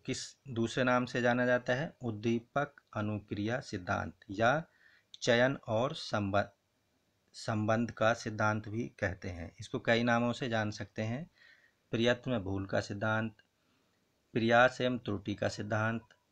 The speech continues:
उद्दीपक अनुक्रिया सिद्धांत या चयन एवं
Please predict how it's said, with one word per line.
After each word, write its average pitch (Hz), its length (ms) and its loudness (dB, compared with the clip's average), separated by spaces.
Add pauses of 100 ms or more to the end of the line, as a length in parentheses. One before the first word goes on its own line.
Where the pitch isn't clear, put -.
(1120)
उद्दीपक 123 680 -2
अनुक्रिया 107 560 -2
सिद्धांत 113 580 -2 (920)
या 117 400 2 (460)
चयन 120 380 2 (120)
एवं 110 360 -4